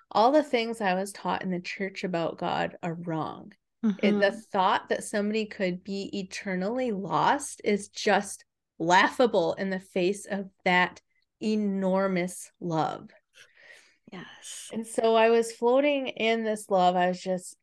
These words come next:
Speaker 1: ready to stay there forever, didn't ever want to leave, completely disconnected from my life.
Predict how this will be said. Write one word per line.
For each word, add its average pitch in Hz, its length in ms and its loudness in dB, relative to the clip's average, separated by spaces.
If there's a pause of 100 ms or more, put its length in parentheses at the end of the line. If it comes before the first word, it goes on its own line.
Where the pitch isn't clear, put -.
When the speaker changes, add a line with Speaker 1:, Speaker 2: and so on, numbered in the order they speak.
(200)
Speaker 1:
ready 226 400 4
to 220 120 -8
stay 208 340 -8
there 202 160 0
forever, 202 640 4
didn't 185 300 0
ever 240 280 2
want 208 300 -2
to 202 140 -6
leave, 185 460 -2
completely 240 580 0
disconnected 220 720 2
from 208 200 0
my 185 140 0
life. 175 400 2